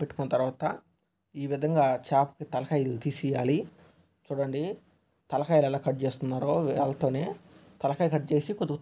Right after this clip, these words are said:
తోక కట్ చేస్తారు, చేసి మన లోపల ఉండే పేగులు అవన్నీ తీసేస్తారు, ఒత్తేస్తారు చేతులతో. చూశారు కదా, అప్పుడు పక్కన వే-, పెట్టుకోవాలి చేపలని, ఎందుకంటే ఆ పేగులు అవి ఉంటే చేప చేదుగా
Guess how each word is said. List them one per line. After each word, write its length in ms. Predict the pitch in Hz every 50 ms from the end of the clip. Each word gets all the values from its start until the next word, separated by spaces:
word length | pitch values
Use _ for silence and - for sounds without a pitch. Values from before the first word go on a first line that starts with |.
| -
తోక 180 | 147 143 143 - -
కట్ 120 | 147 135 127 131
చేస్తారు, 400 | 127 127 - - 139 135 151 - 415 440 - -
చేసి 260 | - 165 165 165 170 247 - _ _ _ _ _ _ _ _ _ _ - - 143
మన 100 | 143 143 139 147
లోపల 200 | 143 151 156 165 165
ఉండే 120 | 156 156 156 -
పేగులు 260 | 156 147 147 151 143
అవన్నీ 180 | 143 147 151 147 - 156
తీసేస్తారు, 480 | 147 - - 143 139 - - 143 139 135
ఒత్తేస్తారు 520 | - - 156 143 139 - 147 135 135 135 - -
చేతులతో. 440 | 139 131 - 139 127 - 160 156 185 - - _ _ _ _ _
చూశారు 280 | 156 147 - 143 139 139
కదా, 140 | 135 165 214 - - _ _ _ _ _ _ _ _ _ _ - 139
అప్పుడు 280 | 143 - - 196 214 208 185 160 143 - - - _ _ -
పక్కన 180 | 139 - 156 143 139
వే-, 120 | 131 127 127 123
పెట్టుకోవాలి 420 | 117 - - 135 131 135 131 120 -
చేపలని, 380 | 135 123 127 - 135 127 143 160 165
ఎందుకంటే 340 | 160 160 165 160 160 185 170 156 143 135 135 - _ _ _ _ _ _ _ -
ఆ 40 | - - -
పేగులు 400 | 151 156 160 160 151 160 156 160 160 160 151
అవి 80 | 147 151 156
ఉంటే 200 | 160 151 170 156 151 143 131 131 131 131 - -
చేప 180 | 143 139 143 - 160 - -
చేదుగా 380 | 139 139 143 143 151 147 143